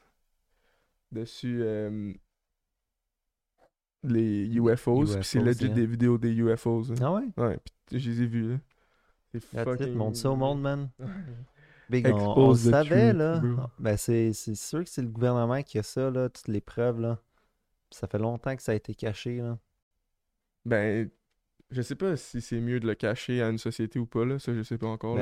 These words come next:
Speaker 1: là.
Speaker 2: moi, je pense que c'est mieux de, euh, pas le cacher, man.
Speaker 1: Ouais,
Speaker 2: Parce que la
Speaker 1: mais dis ça,
Speaker 2: société
Speaker 1: dis ça à un prêtre que ça fait cinquante ans qu'il dit que ça existe pas, puis genre, toute sa vie est faite, là. Tu comprends ?
Speaker 2: Je sais, mais...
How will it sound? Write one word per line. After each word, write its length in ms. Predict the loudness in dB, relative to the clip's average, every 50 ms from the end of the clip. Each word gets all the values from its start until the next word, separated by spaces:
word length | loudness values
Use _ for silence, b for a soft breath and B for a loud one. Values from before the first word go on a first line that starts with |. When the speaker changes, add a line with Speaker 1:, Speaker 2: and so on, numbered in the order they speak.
| 0 0
Speaker 1:
là. 60 | 0
Speaker 2:
moi, 120 | 0 -2 -4
je 80 | -4
pense 200 | -4 -4 -4 -4
que 60 | -2
c'est 100 | -2 0
mieux 280 | 0 2 2 0 0 0
de, 340 | 0 -2 -2 -2 -2 -4 -4 -6 -6 -8
euh, 480 | -8 -10 -10 -10 -12 -12 -12 -12 -14 -14 -6
pas 120 | -2 0 0
le 80 | 0
cacher, 440 | -2 -4 -6 -6 -4 -4 -4 -4 -2
man. 260 | -2 -4 -4 -4 -6 -8 -10 _ _ _ _ _ _ _ _ _ _ _ _ _ _ _ _ _ _ _ _ _ _ _ _ _ _ _
Speaker 1:
Ouais, 100 | -6 -2
Speaker 2:
Parce 20 | 2
que 40 | 4
la 60 | 4
Speaker 1:
mais 60 | 4
dis 40 | 4
ça, 100 | 4 2
Speaker 2:
société 580 | 4 4 4 6 8 10 10 10 10 8 6 4
Speaker 1:
dis 80 | 0
ça 200 | 0 2 4 6
à 40 | 6
un 100 | 6 4
prêtre 320 | 2 2 4 4 4 4 2
que 100 | 0 -2
ça 160 | 0 -2 -4 -2
fait 240 | 0 2 2 2
cinquante 460 | 2 2 0 0 2 2 0 0 2 2
ans 140 | 2 2 2
qu'il 340 | 0 0 0 2 2 0 0
dit 160 | -2 -4 -6
que 60 | -2
ça 100 | 0 0
existe 260 | 0 0 0 -4 -4 -2
pas, 200 | 0 0 0 0
puis 340 | 0 0 -2 0 0 0 0
genre, 180 | 0 0 0 -2
toute 100 | -4 -2
sa 160 | 0 0 0
vie 140 | 2 2 0
est 80 | 0 0
faite, 320 | 0 2 2 2 2 0
là. 140 | -2 -2 -2 -2 -6 _
Tu 100 | -4 -2
comprends ? 220 | 0 0 0 -2 -4 b b b b b b b b b
Speaker 2:
Je 80 | -16 -14
sais, 340 | -6 -2 0 0 2 2 0
mais... 880 | 0 0 0 0 0 0 0 0 0 -2 -2 -2 -4 -6 -8 -12 -16 -20